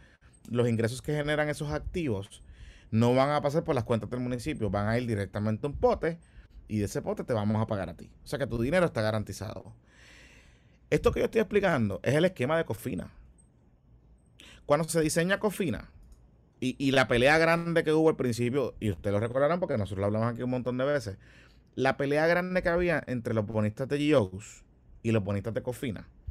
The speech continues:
era que los bonistas de gios decían, "Yo tengo una garantía constitucional de mi acreencia, porque mis bonos están en la Constitución de Puerto Rico".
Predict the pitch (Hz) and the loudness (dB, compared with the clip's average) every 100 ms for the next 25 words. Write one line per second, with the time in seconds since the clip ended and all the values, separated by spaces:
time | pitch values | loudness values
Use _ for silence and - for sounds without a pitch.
0 | - - - - - - 143 107 - _ | -16 -20 -20 -20 -10 2 4 4 -4 _
1 | _ _ - 131 123 117 117 117 123 156 | _ _ -2 0 2 2 0 -2 0 2
2 | 160 160 151 156 170 113 92 - - - | 4 2 2 0 2 2 -2 -10 -20 -20
3 | _ _ _ _ - - 110 143 151 196 | _ _ _ _ -20 -12 0 2 2 2
4 | 165 117 123 127 127 139 127 110 101 104 | 2 2 2 0 -2 -2 -2 -2 -4 -2
5 | 98 87 82 - - _ - 107 110 101 | -4 -4 -8 -16 -20 _ -8 0 2 2
6 | 98 95 98 - 90 90 104 95 110 110 | 0 -2 -4 -6 -10 -4 -4 0 0 0
7 | 104 170 185 135 170 - - - - - | 2 4 6 4 -4 -14 -20 -20 -20 -10
8 | - 98 147 165 147 113 104 101 95 98 | -8 -4 -2 0 -2 -2 -4 -4 -6 -6
9 | 95 101 87 92 87 - - | -4 -6 -6 -8 -8 -14 -20